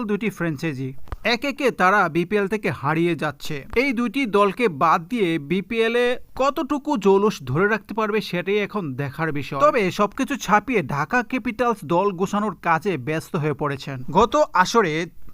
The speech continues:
চারজন দেশি সুপার ডুপার খেলা ক্রিকেটার প্লেয়ার নিয়েও শেষ পর্যন্ত ঢাকা ক্যাপিটালসকে পয়েন্ট টেবিলের দিক দিয়ে সবার শেষেই ছিল। তবে এরই মধ্যে সুখবর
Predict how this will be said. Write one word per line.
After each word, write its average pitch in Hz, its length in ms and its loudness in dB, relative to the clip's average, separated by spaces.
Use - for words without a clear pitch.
চারজন 254 460 4
দেশি 214 360 2
সুপার 214 440 2
ডুপার 185 360 2
খেলা 240 340 2
ক্রিকেটার 220 500 0
প্লেয়ার 190 360 2
নিয়েও 220 220 -2
শেষ 190 160 -2
পর্যন্ত 214 300 0
ঢাকা 151 280 -4
ক্যাপিটালসকে 196 680 -4
পয়েন্ট 226 260 6
টেবিলের 277 380 0
দিক 202 140 0
দিয়ে 233 180 0
সবার 180 280 2
শেষেই 190 360 0
ছিল। 147 180 -4
তবে 262 260 6
এরই 247 180 2
মধ্যে 233 260 2
সুখবর 202 440 0